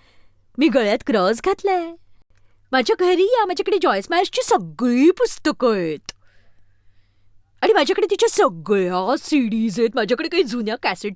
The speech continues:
टेप्स पण आहेत तिच्या. म्हणजे, मी तर तिचं इतकी वर्ष ऐकत आले. आणि ठीक आहे, मी थोडी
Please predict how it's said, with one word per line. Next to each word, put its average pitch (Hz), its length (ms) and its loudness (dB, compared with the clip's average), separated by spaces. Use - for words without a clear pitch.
टेप्स 254 320 -6
पण 359 180 -2
आहेत 508 100 2
तिच्या. 190 580 -4
म्हणजे, 262 220 2
मी 320 220 -2
तर 440 40 2
तिचं 349 240 0
इतकी 311 360 -2
वर्ष 220 580 0
ऐकत 359 720 0
आले. 202 840 -2
आणि 359 400 -6
ठीक - 120 -14
आहे, 571 140 -2
मी 440 120 6
थोडी 453 140 4